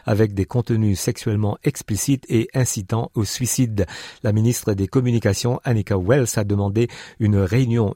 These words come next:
urgente avec la plateforme deux mois après l'entrée en vigueur en Australie de l'interdiction des réseaux sociaux la plus stricte au monde, interdiction qui ne s'applique pas à Roblox. Elle se dit alarmée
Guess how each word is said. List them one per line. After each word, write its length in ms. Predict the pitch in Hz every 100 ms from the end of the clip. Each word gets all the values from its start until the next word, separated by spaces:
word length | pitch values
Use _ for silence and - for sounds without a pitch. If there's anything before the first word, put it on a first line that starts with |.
| -
urgente 480 | 131 101 113 135 123
avec 200 | 98 98
la 120 | 92
plateforme 680 | 117 104 - 113 135 110 92
deux 240 | 95 131
mois 220 | 117 117 - - -
après 260 | 107 - 107
l'entrée 480 | 104 - 117 104 -
en 140 | 113
vigueur 420 | 104 95 104 113 -
en 120 | 113
Australie 480 | 139 - - 113 120
de 140 | 98
l'interdiction 840 | 92 101 135 - 117 104 - 131
des 140 | 110 95
réseaux 260 | 101 95
sociaux 420 | 85 135 113 120 117
la 140 | 98
plus 160 | - 90
stricte 460 | - 170 147 -
au 60 | 101
monde, 440 | 117 143 98 92 - - - -
interdiction 680 | 101 110 98 92 - 143
qui 120 | - 98
ne 100 | 87
s'applique 360 | 104 - 92
pas 280 | - 127 123
à 280 | - 110 101
Roblox. 720 | - 98 123 110 104 - - 104 - - - -
Elle 140 | 113
se 120 | -
dit 320 | 127 139 131 -
alarmée 200 | 131